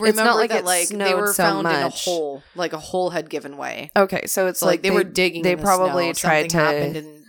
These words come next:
Speaker 2: the snow that they dug and were piling up. When
Speaker 1: like, d-, fell down on them.
Speaker 2: <laughs>
Speaker 1: Okay.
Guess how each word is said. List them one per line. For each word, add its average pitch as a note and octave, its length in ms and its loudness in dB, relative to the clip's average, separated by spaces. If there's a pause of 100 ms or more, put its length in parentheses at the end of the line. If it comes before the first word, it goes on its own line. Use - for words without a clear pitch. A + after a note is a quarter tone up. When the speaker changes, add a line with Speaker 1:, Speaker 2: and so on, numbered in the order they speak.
(100)
Speaker 2:
the D#3+ 100 -8
snow D#3+ 260 -4
that D3+ 160 -12
they D3+ 140 -4
dug D3 460 -4
and C#3+ 180 -14
were C3+ 100 -10
piling C3+ 420 -6
up. B2+ 220 -8
When - 100 -2
Speaker 1:
like, E3+ 280 2
d-, F3 240 -6 (420)
fell D3 200 2
down C3+ 220 2
on A#2 100 -4
them. A2 120 -2
Speaker 2:
<laughs> - 340 -4
Speaker 1:
Okay. - 320 2